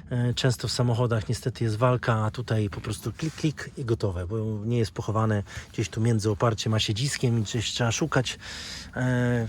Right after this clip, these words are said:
bardzo to irytujące rozwiązanie. Zawsze jak zapinam fotelik w innym aucie i tak jest, no to, to,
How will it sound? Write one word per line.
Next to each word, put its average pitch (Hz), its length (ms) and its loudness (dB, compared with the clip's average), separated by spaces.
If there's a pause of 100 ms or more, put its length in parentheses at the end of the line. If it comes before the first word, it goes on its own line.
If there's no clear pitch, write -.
(140)
bardzo 127 260 4
to 120 100 0
irytujące 110 600 2
rozwiązanie. 101 460 0
Zawsze 107 260 -2
jak 101 60 -2
zapinam 107 360 -4
fotelik 104 340 -4
w 98 40 -4
innym 107 220 -2
aucie 104 280 -4
i 98 40 -2
tak - 220 -6
jest, 104 220 -2
no 95 100 0
to, 98 180 -2 (720)
to, 107 540 0